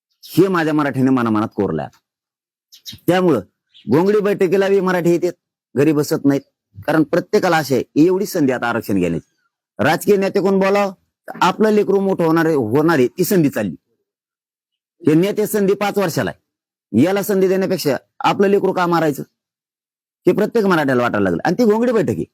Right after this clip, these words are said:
ती काय सभा नाहीये. तिथं पंधरा जण असले तरी ती सभा होती, बैठक होती. ती घोंगडी बैठक आहे, ती काय सभा नाही म्हणून ते भरलंच पाहिजे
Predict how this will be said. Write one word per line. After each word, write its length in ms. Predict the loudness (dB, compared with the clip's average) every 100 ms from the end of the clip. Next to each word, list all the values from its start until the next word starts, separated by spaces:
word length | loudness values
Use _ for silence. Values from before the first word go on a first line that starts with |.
| _ _ -4
ती 60 |
काय 100 | -2
सभा 280 | 0 0 2
नाहीये. 260 | 2 0 -4 _ _ _ _ _
तिथं 100 | -2 -2 0
पंधरा 280 | 0 2 2
जण 120 | 2
असले 260 | 2 2 0
तरी 160 | -2
ती 140 | -2 -2
सभा 200 | 0 0
होती, 220 | 0 _ -2
बैठक 180 | 0 2
होती. 260 | 0 -2 _ _ _ _ _ _ 0
ती 60 |
घोंगडी 360 | 2 2 2 0
बैठक 200 | -2 -2
आहे, 280 | -2 -2 -6 _ _ _ _ _ _ _ _ _ 0
ती 100 | 0
काय 320 | 0 -2 -4 _ _ -8
सभा 300 | -2 0 2
नाही 200 | 2 2
म्हणून 220 | 2 0
ते 120 | 0
भरलंच 440 | 0 0 0 0
पाहिजे 440 | -2 -2 2 2